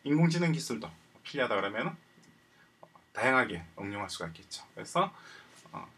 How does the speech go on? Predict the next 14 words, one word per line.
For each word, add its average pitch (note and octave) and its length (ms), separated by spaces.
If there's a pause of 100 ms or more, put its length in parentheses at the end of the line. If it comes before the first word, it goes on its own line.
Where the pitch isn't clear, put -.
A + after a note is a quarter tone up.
(360)
뭐 G3 240
서핑이라 B3 460
그러면 F#3 260
대표적으로 A3 440
이제 D#3+ 100
윈드 G#3+ 260
서핑과 D3+ 500
카이트 G3 320
서핑 C3 360
두 A2 80
가지예요. B2+ 500 (160)
근데 - 240 (480)
윈드 G#3 240
서핑 D#3+ 1500